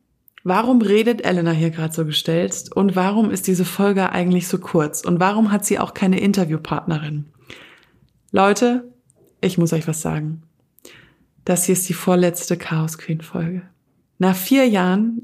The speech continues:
über hundert Folgen, geht Chaos Queen in die letzte Runde. Und weil ich in meiner letzten Folge etwas ganz Besonderes machen will, ist das ja ein bisschen das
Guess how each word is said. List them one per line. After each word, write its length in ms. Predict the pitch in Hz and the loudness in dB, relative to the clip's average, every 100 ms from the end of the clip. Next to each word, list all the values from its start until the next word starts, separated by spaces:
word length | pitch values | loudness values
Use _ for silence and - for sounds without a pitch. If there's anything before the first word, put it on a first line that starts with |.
| - | -2
über 320 | 202 202 196 | 0 2 2
hundert 320 | 233 254 247 | 4 4 2
Folgen, 640 | - 190 175 185 202 208 _ | 0 0 2 0 -2 -6 _
geht 240 | 180 180 | -4 -4
Chaos 400 | - 185 185 175 | -4 -4 -4 -6
Queen 240 | - 170 165 | -6 -4 -2
in 100 | 160 | -2
die 80 | 160 | -4
letzte 420 | 165 160 - 165 | -6 -10 -14 -14
Runde. 440 | 175 156 165 165 - _ - - - - - - _ | -10 -10 -10 -14 -18 _ -20 -18 -18 -20 -20 -20 _
Und 600 | - 294 339 339 - - _ _ _ _ _ _ _ | 2 4 2 0 -6 -8 _ _ _ _ _ _ _
weil 140 | 220 208 | 0 2
ich 80 | |
in 80 | 240 | 4
meiner 180 | 214 208 | 4 4
letzten 300 | 196 196 202 | 2 2 0
Folge 340 | - 196 185 | 0 0 2
etwas 280 | 165 180 175 | 0 -2 -2
ganz 160 | 196 190 | -2 -2
Besonderes 460 | 175 180 185 170 | -2 2 2 0
machen 260 | 165 156 160 | -2 0 0
will, 140 | 180 | 0
ist 200 | 180 170 | 0 -2
das 160 | 175 175 | -4 -2
ja 80 | 160 | 0
ein 100 | 165 | 0
bisschen 300 | 180 - 165 | -2 0 0
das 380 | 160 160 - | 0 -2 -8